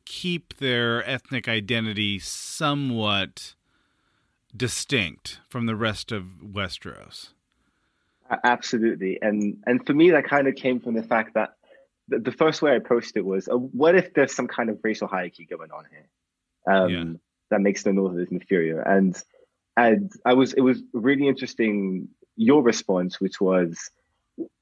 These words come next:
Speaker 2: well, the Andals are, um, inspired from Greek and, and Roman ancestry, and they don't, they didn't really have a race as an idea. They had phenotypes,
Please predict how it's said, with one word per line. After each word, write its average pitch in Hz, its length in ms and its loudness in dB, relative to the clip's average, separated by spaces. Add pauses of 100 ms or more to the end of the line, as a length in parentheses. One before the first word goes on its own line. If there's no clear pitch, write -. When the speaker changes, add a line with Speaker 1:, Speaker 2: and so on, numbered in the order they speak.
(220)
Speaker 2:
well, 127 400 4 (260)
the 120 340 4
Andals 107 720 2 (300)
are, 98 540 2 (240)
um, 101 200 4
inspired 107 520 2
from 92 180 -6
Greek 104 320 -2
and, 90 220 -4
and 92 220 -2
Roman 90 560 2 (500)
ancestry, 107 400 2
and 113 80 6
they 131 80 6
don't, 143 180 2
they 139 140 4
didn't 127 240 4
really 98 160 2
have 98 400 0 (540)
a 101 140 -2
race 92 600 -2 (380)
as 101 140 0
an 104 80 0
idea. 120 360 4
They 110 80 -4
had 95 160 -2
phenotypes, 95 600 -6